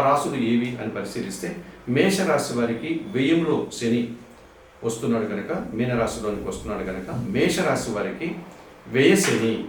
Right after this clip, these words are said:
అనగా పన్నెండవ భావంలో శని ప్రభావం ఉంటుంది, అనగా ఏలినాటి శని ప్రభావం వారికి ప్రారంభమైంది. So మేషరాశి వారికి ఏడున్నర సంవత్సరం ఈ శని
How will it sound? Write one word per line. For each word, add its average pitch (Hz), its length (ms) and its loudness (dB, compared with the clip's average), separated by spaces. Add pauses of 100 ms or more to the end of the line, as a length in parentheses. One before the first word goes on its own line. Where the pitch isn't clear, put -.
(140)
అనగా 135 320 0
పన్నెండవ 139 340 4 (100)
భావంలో 113 340 0 (140)
శని 120 200 0 (220)
ప్రభావం 95 420 -2
ఉంటుంది, 90 320 -6 (300)
అనగా 120 200 0 (160)
ఏలినాటి 113 400 0
శని 101 220 -6
ప్రభావం 98 420 -4
వారికి 92 280 -6 (100)
ప్రారంభమైంది. 87 760 -4 (460)
So 185 160 2
మేషరాశి 143 480 2
వారికి 123 380 -2 (580)
ఏడున్నర 165 520 6
సంవత్సరం 117 720 0
ఈ 117 140 2
శని 120 300 2